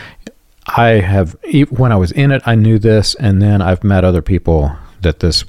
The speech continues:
happened through my grandfather after leaving. But there were women who were physically abused by their husbands in the church, and my grandfather supported the abuser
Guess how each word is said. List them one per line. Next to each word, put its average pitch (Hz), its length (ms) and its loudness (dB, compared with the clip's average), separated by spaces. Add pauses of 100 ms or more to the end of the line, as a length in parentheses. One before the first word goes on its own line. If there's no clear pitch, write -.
happened 76 600 -4
through 82 180 -2
my 69 120 0
grandfather 69 560 -2
after 73 600 -2 (140)
leaving. 64 440 -4
But 71 260 -4 (540)
there 110 180 2
were 123 260 2
women 107 440 0
who 90 240 0
were 104 440 2
physically 92 520 -2
abused 76 420 -2
by 73 160 0
their 71 120 -2
husbands 67 760 -4
in 82 140 -2
the 78 80 -2
church, - 500 -4 (500)
and 85 280 0
my 80 160 0
grandfather 101 880 0 (1300)
supported 110 680 -2
the 87 100 0
abuser 69 720 -2